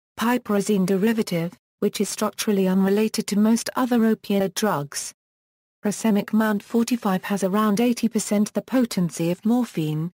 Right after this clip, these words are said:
with almost all opioid activity residing in the enantiomer.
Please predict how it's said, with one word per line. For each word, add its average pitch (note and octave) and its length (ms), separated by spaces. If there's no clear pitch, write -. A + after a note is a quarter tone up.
with G3+ 160
almost A#3 460
all A#3+ 140
opioid G#3 520
activity A#3 560
residing G3+ 540
in F#3+ 100
the G#3 160
enantiomer. G#3 760